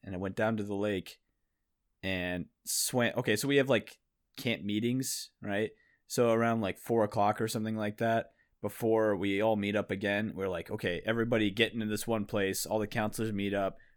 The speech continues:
We gotta talk about things, right? Like, get things set up." And so let's just say that happens at four o'clock. I'm in the lake, and I'm thinking,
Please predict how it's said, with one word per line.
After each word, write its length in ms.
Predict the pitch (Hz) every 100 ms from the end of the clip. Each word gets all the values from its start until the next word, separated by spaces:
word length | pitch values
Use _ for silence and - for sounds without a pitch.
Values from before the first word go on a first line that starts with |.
| -
We 100 | 107
gotta 140 | 101
talk 260 | - 98 92
about 280 | 90 87 -
things, 340 | 87 85 -
right? 240 | 90 92 - _ _ _ _
Like, 180 | 95 95
get 180 | 104 -
things 200 | 95 -
set 200 | 113 101
up." 220 | 92 - _ _ _ -
And 160 | 107
so 400 | - 120 107 - - _
let's 180 | - 135
just 140 | 147 -
say 140 | 127
that 140 | 113
happens 280 | 98 113 117
at 120 | 95
four 240 | - 120 107
o'clock. 440 | - 98 101 113 - _ _ _ _ _
I'm 180 | 113 143
in 80 | 143
the 100 | 127
lake, 460 | 113 131 - - _
and 100 | -
I'm 60 | 107
thinking, 320 | 113 107 98